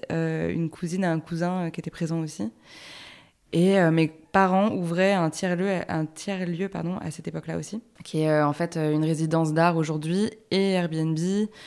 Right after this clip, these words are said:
Ils ont, euh, réorganisé, euh, tout un vignoble, tous les deux, euh, main dans la main.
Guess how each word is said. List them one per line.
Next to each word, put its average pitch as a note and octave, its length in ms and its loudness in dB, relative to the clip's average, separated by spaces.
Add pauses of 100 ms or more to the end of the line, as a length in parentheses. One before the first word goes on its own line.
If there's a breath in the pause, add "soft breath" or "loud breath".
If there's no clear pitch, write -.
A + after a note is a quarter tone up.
(400 loud breath)
Ils D3 120 -6
ont, D#3 120 2
euh, D3 360 2
réorganisé, D#3 760 0
euh, D#3 120 0
tout - 220 -10
un F3 80 4
vignoble, E3 640 2
tous - 120 -10
les D#3+ 120 0
deux, D#3 120 -2
euh, D3+ 800 0
main D#3+ 140 0
dans D#3+ 100 0
la D#3 120 0
main. F#3+ 260 0